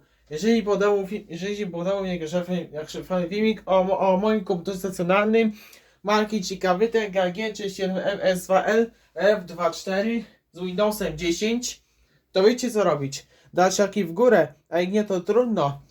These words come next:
Subskrybujcie, daj mi mój kanał, żebyście mnie dalej, bo za moim filmem i kanałem Gowulkanowy. No i co, ja nie przedłużam czasu, z tego zaczynam z nami.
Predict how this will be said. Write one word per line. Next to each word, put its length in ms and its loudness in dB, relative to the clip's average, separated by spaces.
Subskrybujcie, 760 -6
daj 220 0
mi 100 -8
mój 300 -4
kanał, 240 0
żebyście 360 -4
mnie 80 -10
dalej, 280 0
bo 240 -6
za 140 -6
moim 240 -2
filmem 540 -2
i 40 -8
kanałem 320 0
Gowulkanowy. 800 0
No 80 -2
i 80 -2
co, 180 2
ja 220 2
nie 180 -8
przedłużam 480 -4
czasu, 400 -6
z 40 -8
tego 220 -4
zaczynam 480 -2
z 40 -8
nami. 600 0